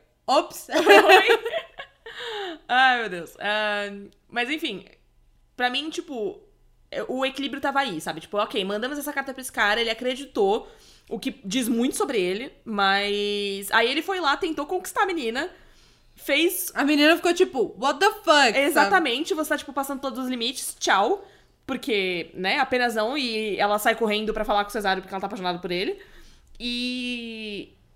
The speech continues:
Speaker 2: na-, acho que aquele momento era o momento de, tipo, falar
Speaker 1: Acabou.
Speaker 2: Exatamente, era o momento de, tipo, "Ops, sabe quem escreveu essa carta? Fui eu." Porque, tipo, ali,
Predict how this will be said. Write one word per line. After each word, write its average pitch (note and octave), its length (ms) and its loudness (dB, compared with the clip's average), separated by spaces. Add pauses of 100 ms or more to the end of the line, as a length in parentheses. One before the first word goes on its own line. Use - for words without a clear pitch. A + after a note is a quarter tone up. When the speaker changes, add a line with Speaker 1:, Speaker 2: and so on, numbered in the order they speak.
(200)
Speaker 2:
na-, G3+ 200 -4
acho C#4+ 160 2
que E4+ 80 -2
aquele F#4+ 320 0
momento C4 480 -2
era A#3+ 120 2
o B3+ 40 -2
momento B3 380 -2
de, A#3 100 -10
tipo, A#3 480 0
falar G#3 300 4
Speaker 1:
Acabou. B3 540 2
Speaker 2:
Exatamente, A#3+ 500 2
era G#3 80 -4
o A#3 40 -4
momento A#3+ 260 -4
de, G3+ 120 -10
tipo, - 300 -8 (220)
"Ops, F4 340 4
sabe E4+ 240 0
quem E4+ 120 0
escreveu D#4+ 280 -2
essa D#4 140 -4
carta? D#4+ 340 0
Fui E4 220 0
eu." A#3+ 360 2
Porque, C4 360 -6
tipo, - 420 -8 (240)
ali, C#4+ 640 -2